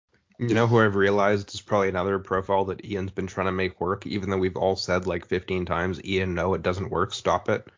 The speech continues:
King's Huntsman in the Rohan list.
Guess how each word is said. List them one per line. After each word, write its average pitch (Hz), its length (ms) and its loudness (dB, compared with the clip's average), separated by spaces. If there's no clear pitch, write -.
King's 185 260 2
Huntsman 95 500 -2
in 110 120 -2
the 104 100 2
Rohan 92 460 2
list. 87 320 -10